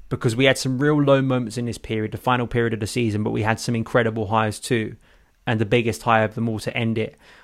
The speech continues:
We had the West Brom catastrophe <laughs> once again, another, I don't know what it was about West Brom, the five two defeat,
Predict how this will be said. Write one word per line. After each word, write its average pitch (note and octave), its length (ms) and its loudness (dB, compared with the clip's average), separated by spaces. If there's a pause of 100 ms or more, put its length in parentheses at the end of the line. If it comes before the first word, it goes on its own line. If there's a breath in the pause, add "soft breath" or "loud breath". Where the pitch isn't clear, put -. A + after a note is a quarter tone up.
We B2+ 120 4
had A#2 140 4
the B2+ 80 0
West B2+ 320 4
Brom B2 460 0 (140)
catastrophe - 640 4
<laughs> - 40 0
once D#3 200 4
again, B2+ 280 4
another, B2+ 400 2
I B2+ 80 4
don't C3+ 120 2
know C3 80 -2
what C3 240 6
it B2 80 2
was C3 160 4
about A#2+ 240 4
West A#2+ 240 -2
Brom, A2+ 360 0 (380 loud breath)
the - 60 -6
five C3 340 4
two B2+ 220 -2
defeat, A2+ 540 0